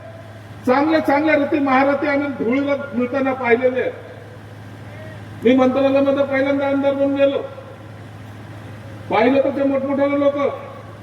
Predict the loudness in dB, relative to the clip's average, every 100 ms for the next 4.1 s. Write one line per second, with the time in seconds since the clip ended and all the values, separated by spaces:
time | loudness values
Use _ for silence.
0 | -16 -16 -16 -16 -16 -16 -16 -16 -16 -14
1 | -14 -14 0 4 6 4 2 0 -2 -2
2 | -4 -2 -4 -6 -12 -2 2 2 2 -4
3 | -4 -4 -4 -2 0 0 0 -4 -4 -2